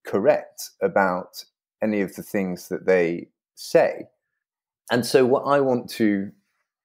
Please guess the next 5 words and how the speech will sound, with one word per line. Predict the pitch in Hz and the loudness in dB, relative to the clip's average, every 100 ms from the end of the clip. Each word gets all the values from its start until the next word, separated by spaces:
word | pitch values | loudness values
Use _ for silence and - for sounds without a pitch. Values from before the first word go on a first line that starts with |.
| _ _ _ | _ _ _
encourage | 120 117 - 147 127 113 - - | -4 -4 -2 2 4 2 0 -4
the | |
rediscovery | 98 101 87 87 - 147 110 95 82 | -2 -2 -4 -6 2 2 2 -2 -2
of | 78 - 95 _ _ _ _ - | -2 -6 -12 _ _ _ _ 2
is, | 120 113 98 - - | 6 6 4 -2 -12